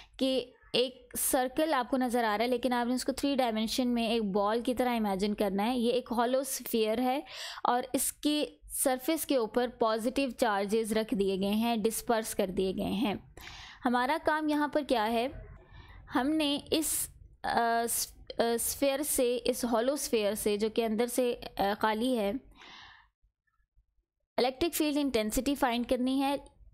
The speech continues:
लेकिन किस पॉइंट पर? Inside the hollow sphere।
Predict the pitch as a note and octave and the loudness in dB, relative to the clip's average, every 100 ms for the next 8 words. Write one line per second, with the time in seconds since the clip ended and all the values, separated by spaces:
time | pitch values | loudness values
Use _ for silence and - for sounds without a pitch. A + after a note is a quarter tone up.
0 | - A#3 A#3 D#4 D4+ E4+ - D4 C#4+ C#4 | -2 0 0 -2 0 -2 0 0 0 0
1 | D4 D4+ - C#4+ D4+ - A#3 G#3 A3+ A3 | 0 -2 0 0 2 2 0 0 0 0
2 | F#3+ F#3+ F#3 G3 - | 0 0 -2 -2 -4